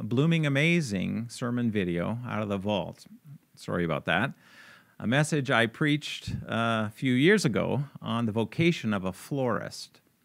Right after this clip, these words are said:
A sermon is, uh, the sermon's entitled God's World-Arranging Heart in a Florist. Florists are made in the image of a God who arranged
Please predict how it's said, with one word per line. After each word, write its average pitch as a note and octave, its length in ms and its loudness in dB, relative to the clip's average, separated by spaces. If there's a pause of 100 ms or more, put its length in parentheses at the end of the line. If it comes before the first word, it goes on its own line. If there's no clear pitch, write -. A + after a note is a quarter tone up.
(540)
A A2+ 80 -8
sermon A2 500 2
is, G2 240 -4
uh, - 100 -12
the G#2 220 -6
sermon's C3+ 380 -2
entitled G#2+ 540 0 (360)
God's A#2 400 2
World-Arranging C3+ 1200 2
Heart G2 480 0 (500)
in G#2 100 -4
a G#2 60 -2
Florist. - 720 -4 (920)
Florists - 1160 0
are B2 140 0
made F3 280 2
in G3 80 0
the F#3+ 180 0
image A#2+ 600 -4 (160)
of A2+ 480 -6
a B2 100 -4
God A2 500 0 (100)
who B2 360 -4
arranged B2+ 680 -2